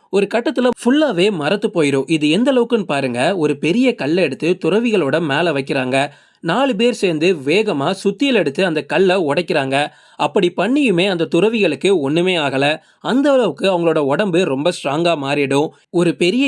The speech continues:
ஈட்டி எடுக்கிறாங்க. அந்த ஈட்டி மேல அவங்கள படுக்க வைக்கிறாங்க. பாருங்க, ஈட்டியோட கூர்மையான பகுதி அவங்களோட உடம்ப கிழிக்காம, அதை கூட அவங்க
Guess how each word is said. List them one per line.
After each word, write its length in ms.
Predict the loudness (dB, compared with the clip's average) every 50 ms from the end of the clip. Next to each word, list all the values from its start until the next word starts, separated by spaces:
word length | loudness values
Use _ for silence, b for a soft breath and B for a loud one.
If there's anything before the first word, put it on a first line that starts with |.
| 2 2
ஈட்டி 240 | 2 0 0 0 2 0
எடுக்கிறாங்க. 420 | 0 0 -2 -2 -2 -2 0 0 0 0
அந்த 200 | 0 0 0 0 0 0 0
ஈட்டி 220 | 0 0 0 0
மேல 280 | 0 2 2 2 2 2
அவங்கள 280 | 0 0 0 0 0 0
படுக்க 300 | -2 -2 -4 -2 0 -2
வைக்கிறாங்க. 420 | -2 -2 -2 -2 -2 -2 0 0 0 0 -2 b b b b b _
பாருங்க, 340 | -2 -2 0 0 0 2 2 2 2 0 0
ஈட்டியோட 460 | 0 0 2 2 2 2 2 2 2 0 -2
கூர்மையான 480 | 0 0 0 0 0 0 0 0 0 0
பகுதி 280 | -2 -2 -2 0 0 0
அவங்களோட 260 | 0 2 0 0 0 2
உடம்ப 320 | 2 2 2 0 0 -2 -2 -2
கிழிக்காம, 480 | 0 0 0 0 0 0 -2 0 0 0 0 -2 -2 B B B B -4
அதை 200 | -2 0 0 0
கூட 180 | 0 0 0 0 0
அவங்க 260 | 0 0 0 0 0